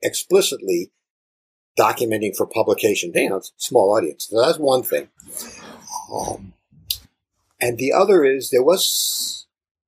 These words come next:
some cost to me in terms of effort. I did spend time every morning looking at the charts and doing a little cleanup, sometimes typing a list of things to talk about in the H P I to make the visit run more smoothly.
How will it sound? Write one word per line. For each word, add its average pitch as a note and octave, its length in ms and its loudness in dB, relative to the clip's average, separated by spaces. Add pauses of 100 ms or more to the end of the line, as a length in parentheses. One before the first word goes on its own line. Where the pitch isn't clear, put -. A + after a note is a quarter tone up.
(100)
some G3+ 220 0
cost - 320 2
to E3 60 -2
me D#3 100 2
in C3 80 -4
terms D3+ 200 -4
of - 120 -4
effort. A#2 340 2
I A2+ 80 2
did C3 160 0
spend C3+ 300 0
time B2+ 240 0
every B2+ 180 2
morning A#2 400 0
looking A#2+ 280 -2
at A#2 80 -2
the - 80 -8
charts A2 440 -2 (300)
and A#2 120 -6
doing B2 220 4
a B2 60 6
little A#2+ 200 2
cleanup, A2+ 520 0
sometimes A2+ 520 -4
typing A2+ 460 0
a G2 60 2
list A2+ 280 -2
of A2+ 120 -2
things A2+ 240 -6
to - 80 -20
talk A2+ 300 -2
about G2+ 320 2 (500)
in A2 100 -8
the A2+ 100 6
H A#2 200 2
P B2 80 2
I G#2 180 2 (180)
to A#2+ 80 -2
make C#3+ 140 -2
the A#2 80 2
visit C3 340 4
run C#3+ 200 2
more C#3 160 2
smoothly. D#3+ 560 -2